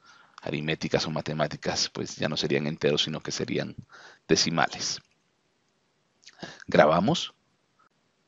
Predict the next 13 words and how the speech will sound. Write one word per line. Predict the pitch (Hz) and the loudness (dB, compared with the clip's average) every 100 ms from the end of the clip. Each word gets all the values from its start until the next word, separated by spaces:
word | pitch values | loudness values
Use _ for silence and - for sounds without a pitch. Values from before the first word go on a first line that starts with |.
| _ | _
y | 95 | 8
ahora | 87 80 85 | 8 8 2
construimos | - 90 - 85 82 85 85 - - _ _ _ _ - - _ _ _ - | 0 -2 2 2 2 0 0 -2 -4 _ _ _ _ -20 -20 _ _ _ -4
nuestro | 98 85 - 87 | 2 2 2 -2
primer | - 82 80 85 | -2 0 4 4
E | |
J | - 78 82 | 4 2 6
B. | 98 185 - - - - - - - - _ _ - - _ _ _ _ _ - _ _ - - - | 8 6 2 -10 -20 -20 -18 -14 -14 -14 _ _ -20 -20 _ _ _ _ _ -20 _ _ -20 -20 -12
Compilamos | 71 71 73 82 95 110 165 - - _ _ _ _ _ _ _ _ - - - - - _ - _ _ _ _ _ | -10 -4 4 8 8 6 0 -2 -8 _ _ _ _ _ _ _ _ -20 -20 -20 -20 -20 _ -20 _ _ _ _ _
y | 151 156 185 - _ _ _ _ | 0 2 0 -4 _ _ _ _
por | 113 98 | 4 6
medio | 92 101 101 | 8 8 10
de | 95 90 73 - | 10 10 8 -2